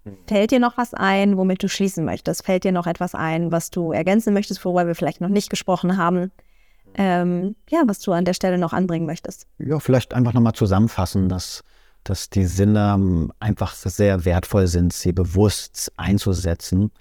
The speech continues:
Speaker 1: Wir haben gesagt, wir finden sie überall im Ayurveda, in jedem Therapiezweig, auch in der Diagnostik. Es ist wichtig, das auch in die Anamnese mit einem Patienten oder Klienten einzuschließen, zu fragen,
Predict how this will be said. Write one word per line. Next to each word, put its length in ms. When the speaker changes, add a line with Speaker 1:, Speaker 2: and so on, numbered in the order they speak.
Speaker 1:
Wir 100
haben 120
gesagt, 580
wir 120
finden 320
sie 100
überall 460
im 100
Ayurveda, 680
in 140
jedem 760
Therapiezweig, 1160
auch 200
in 100
der 80
Diagnostik. 1120
Es 100
ist 160
wichtig, 480
das 240
auch 160
in 80
die 120
Anamnese 800
mit 240
einem 160
Patienten 640
oder 160
Klienten 480
einzuschließen, 760
zu 140
fragen, 580